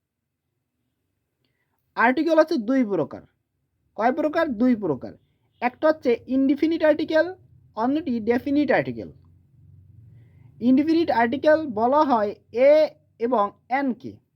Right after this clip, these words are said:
তাহলে এ এবং এনকে বলা হয় ইনডিফিনিট আর্টিকেল, অন্যদিকে দিকে বলা হয় ডেফিনিট আর্টিকেল।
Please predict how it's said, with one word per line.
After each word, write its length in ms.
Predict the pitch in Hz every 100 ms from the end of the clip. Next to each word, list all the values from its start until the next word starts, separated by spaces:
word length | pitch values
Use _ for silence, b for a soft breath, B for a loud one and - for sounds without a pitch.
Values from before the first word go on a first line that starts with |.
| _ _ _ _ -
তাহলে 280 | 214 226 -
এ 260 | 269 320 311
এবং 240 | 311 302
এনকে 380 | 269 269 254 233
বলা 260 | 214 233
হয় 180 | 302 226
ইনডিফিনিট 600 | 220 254 262 277 311 320
আর্টিকেল, 500 | 294 285 311 302 330 - _ _ _ _ _ _ -
অন্যদিকে 720 | 208 262 330 320 220 190 226 _ _ _ 143 151
দিকে 340 | 285 294 320
বলা 240 | 320 311 311
হয় 340 | 269 226 262
ডেফিনিট 520 | 165 220 247 269 277
আর্টিকেল। 420 | 180 143 113 90